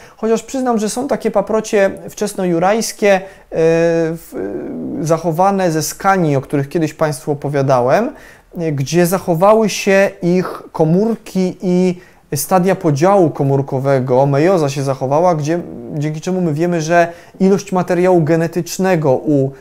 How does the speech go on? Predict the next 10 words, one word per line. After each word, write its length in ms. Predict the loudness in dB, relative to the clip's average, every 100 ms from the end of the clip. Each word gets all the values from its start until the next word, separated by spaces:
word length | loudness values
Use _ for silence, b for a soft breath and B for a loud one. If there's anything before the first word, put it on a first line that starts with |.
| B
paproci, 720 | -4 2 2 2 -2 -2 -2 -6 B _ -10
e, 680 | -6 -2 -2 -2 -4 -4 0
jurajskich 640 | 4 6 4 -2 -4 -2
była 220 | 0 0
taka 200 | 0 -4
sama 340 | -4 -4 -2 -2
jak 200 | -2 -4
u 40 |
dzisiejszych, 800 | -4 0 0 0 -6 -14 -16 -6
więc, 360 | -4 -2 -6